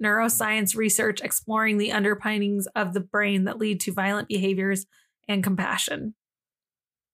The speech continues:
Next up is Benjamin Wheeler. Ben was six years old, and he was announced alive during the shooting, and he died shortly after at the hospital.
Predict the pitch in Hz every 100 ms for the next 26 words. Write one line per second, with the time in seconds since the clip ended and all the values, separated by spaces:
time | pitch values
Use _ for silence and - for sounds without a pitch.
0 | _ _ _ _ _ _ _ _ _ _
1 | _ _ _ _ 220 220 - 214 - 220
2 | 190 214 220 226 202 190 196 208 226 233
3 | 233 _ _ _ _ _ _ 226 220 233
4 | 233 - 233 240 233 208 208 208 - 214
5 | 202 196 - - - 240 247 233 190 208
6 | - 220 196 180 196 185 202 196 196 -
7 | 196 196 202 202 185 202 196 190 196 -
8 | 208 - 196 175 - 196 - 190 196 -
9 | 190 - - 202